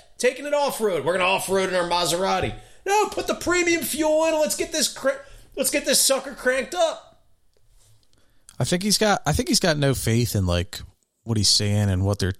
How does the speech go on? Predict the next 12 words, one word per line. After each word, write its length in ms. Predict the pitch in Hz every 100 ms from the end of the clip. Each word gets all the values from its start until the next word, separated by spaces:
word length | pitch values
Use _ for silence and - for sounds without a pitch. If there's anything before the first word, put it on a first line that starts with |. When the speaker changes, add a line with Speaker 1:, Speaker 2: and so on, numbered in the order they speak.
| -
Speaker 2:
what 160 | 107
they're 80 | 101
teaching 420 | - 107 101 -
him. 80 | 95
Speaker 1:
But 180 | 185 147
would 120 | 143
you? 300 | 127 147 302 - -
Speaker 2:
Like, 120 | 107
I, 100 | 98 - - - - - - - _ _ -
no, 420 | 123 127 107 - - -
but, 120 | 127
like, 320 | 131 120 -